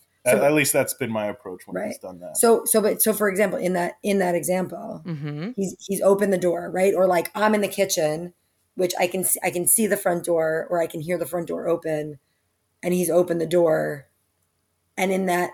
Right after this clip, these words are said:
Speaker 1: ten seconds, I, like, f-, freak out
Speaker 3: Yep.
Speaker 1: because he's go-, going out the door. I don't know where he's going.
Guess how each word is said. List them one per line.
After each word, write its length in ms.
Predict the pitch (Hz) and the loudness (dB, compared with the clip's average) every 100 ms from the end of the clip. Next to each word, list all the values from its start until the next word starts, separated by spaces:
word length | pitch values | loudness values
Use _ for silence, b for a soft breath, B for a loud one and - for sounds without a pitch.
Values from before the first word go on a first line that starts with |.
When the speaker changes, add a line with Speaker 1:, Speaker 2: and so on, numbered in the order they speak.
| - | -6
Speaker 1:
ten 300 | - 202 202 | 0 2 4
seconds, 480 | 202 196 180 170 170 | 4 4 2 -4 -4
I, 260 | - 175 | -2 0
like, 200 | 175 170 | 0 -2
f-, 260 | - - - - - - | -4 -8 -8 -10 -10 -2
freak 200 | 185 175 | 0 2
out 240 | 175 175 | 2 0
Speaker 3:
Yep. 40 | 170 | -2
Speaker 1:
because 600 | 175 165 160 156 156 - _ _ - | -2 0 0 0 -2 -2 _ _ -4
he's 220 | 175 175 | -2 0
go-, 120 | 175 | 0
going 340 | 170 180 180 175 | 0 2 2 2
out 100 | 175 | -2
the 60 | |
door. 180 | 170 175 | 0 0
I 80 | 175 | 0
don't 100 | 170 | -4
know 60 | 170 | -4
where 120 | 165 | -6
he's 120 | 156 | -4
going. 500 | 185 180 160 156 156 | -2 0 0 -2 -8